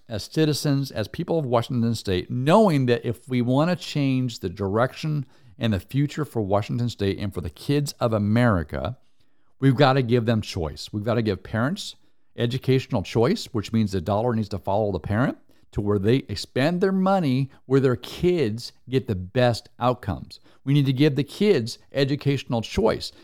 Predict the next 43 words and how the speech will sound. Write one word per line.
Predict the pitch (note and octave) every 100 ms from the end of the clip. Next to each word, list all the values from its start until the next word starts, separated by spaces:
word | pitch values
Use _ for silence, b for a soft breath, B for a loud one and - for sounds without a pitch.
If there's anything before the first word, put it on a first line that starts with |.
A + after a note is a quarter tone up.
| b -
where | C#3+
their | C3+ C3 -
aptitude | E3 B3 - D#3 - A#2+ G#2+
is | F#2
tested, | - D#2 - A#2 F#3 - - -
where | C#3+ D#3
they're | D#3+ D#3
gifted | C3 - F#3+ G3 G3+ -
towards | - C#3+ B2 A#2+
technology, | - A#2+ A#2 E3+ G3+ B2 A2 C3+ - b b -
they | C3+ E3
are | C#3+ D3
in | D3+
a | D3
technology | C3 D3+ - A#2+ B2 B2+ A#2
track | G#2 - A2+ G2 - -
and | A#2 A2
they | B2
can | A#2
be | A#2
supported | - A#2+ - B2+ G#2+
in | G#2 G2+
that | F#2+
way. | G2 G#2+ - B1+ - _ - B B
If | C#3+ -
they | D#3 C#3
are, | C3 C#3 C3+ B2+ - B2 - -
if | - C3 A#2+
they're | B2+
not | C3 D#3 A#3+ -
down | B2 A2
that | G2+ F2+
way | F#2 A#2+
and | C3 C3+
they're | C3
good | F2 C#3 D3+
with | D#3
their | D#3 C#3
hands, | A#2 F#3 C#3 A2 C3+
like | A#2
my |
brother | A#2+ C#3+ F#3+ B2
was, | E2+ D#2 C3+